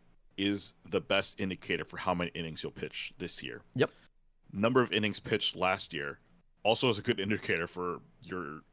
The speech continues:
Speaker 1: how injury-prone you will be this year.
Speaker 2: Yeah, fair.
Speaker 1: Basically, pitching a lot of innings means you'll likely pitch a lot of innings next year, but pitching a lot of innings also means you have a lot more injury risk.
Speaker 2: Right.
Speaker 1: And that's what happened to Wheeler last year,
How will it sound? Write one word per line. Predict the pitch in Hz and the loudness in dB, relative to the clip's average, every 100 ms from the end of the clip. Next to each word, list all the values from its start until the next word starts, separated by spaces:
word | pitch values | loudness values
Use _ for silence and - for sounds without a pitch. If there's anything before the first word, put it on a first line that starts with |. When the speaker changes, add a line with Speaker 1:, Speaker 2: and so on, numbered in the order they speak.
| - | -8
Speaker 1:
how | - 90 - | 0 0 0
injury-prone | 95 92 87 95 82 | -4 -6 -6 -4 -4
you | 76 | -6
will | |
be | 64 69 | -10 -10
this | 69 - - | -6 -6 -6
year. | 65 - _ _ | -8 -12 _ _
Speaker 2:
Yeah, | 127 190 | 2 4
fair. | 180 160 156 | 8 8 8
Speaker 1:
Basically, | 110 110 117 107 113 104 | 4 4 4 6 6 4
pitching | - - 170 | 2 2 6
a | |
lot | 170 175 | 8 8
of | 170 | 8
innings | 151 135 - | 6 4 2
means | 127 127 127 | 0 2 4
you'll | 120 | 4
likely | 120 147 135 | 4 2 0
pitch | 135 131 | -2 2
a | |
lot | 120 113 | 2 2
of | |
innings | 117 110 87 | 0 -2 -2
next | 110 - | -4 -2
year, | 85 82 - - - | -4 -4 -8 -14 2
but | 117 - | 2 4
pitching | 165 175 | 2 4
a | 160 | 4
lot | 160 | 4
of | 151 | 4
innings | 151 104 - - | 2 -2 -4 4
also | 151 180 143 | 4 4 0
means | 139 117 | -2 0
you | 110 | 0
have | 107 | 2
a | |
lot | 92 98 | 4 4
more | 87 76 | 2 -4
injury | 82 80 | -6 -6
risk. | 67 57 - - | -8 -8 -10 -2
Speaker 2:
Right. | 123 110 - _ _ _ | 4 4 2 _ _ _
Speaker 1:
And | 101 104 104 | 0 2 2
that's | 117 | 2
what | 147 | 4
happened | 135 120 | 4 2
to | |
Wheeler | 101 139 82 | 2 2 2
last | 65 67 - | 0 -4 -6
year, | 76 | -8